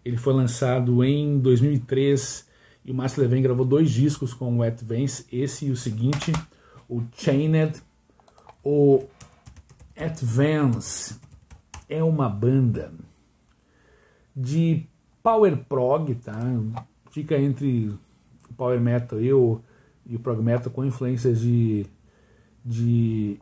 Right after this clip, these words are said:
neoclássica. É uma banda alemã, tá? E que teve como integrante fundamental durante muitos anos o vocalista Oliver Hartmann,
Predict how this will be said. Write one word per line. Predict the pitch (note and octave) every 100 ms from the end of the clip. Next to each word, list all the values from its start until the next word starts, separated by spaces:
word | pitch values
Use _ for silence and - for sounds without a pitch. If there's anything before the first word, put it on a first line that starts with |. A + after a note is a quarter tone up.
| _
neoclássica. | C3+ C3+ A#2+ B2+ B2 B2+ - -
É | C3+
uma | C3
banda | A2+ A#2+ A#2+ A#2 -
alemã, | C3+ D3 C#3+ A2+ A2+ C#3
tá? | D#3+ - A2 A#2+ - -
E | C#3 C3
que | -
teve | D#3 - D#3 D#3 B2 G#2+ G2 _
como | - C3
integrante | B2 B2 B2 B2+ A#2 G#2 F#2 _ _ _ _ _ _
fundamental | - D3+ D3+ C#3 A#2+ C3+
durante | C3 B2 C3
muitos | D3+ C#3
anos | B2+ C3 A#2+
o | A#2
vocalista | A#2+ A#2 A#2 A#2 -
Oliver | B2 C3 A#2+ G2
Hartmann, | A2 A#2+ - D3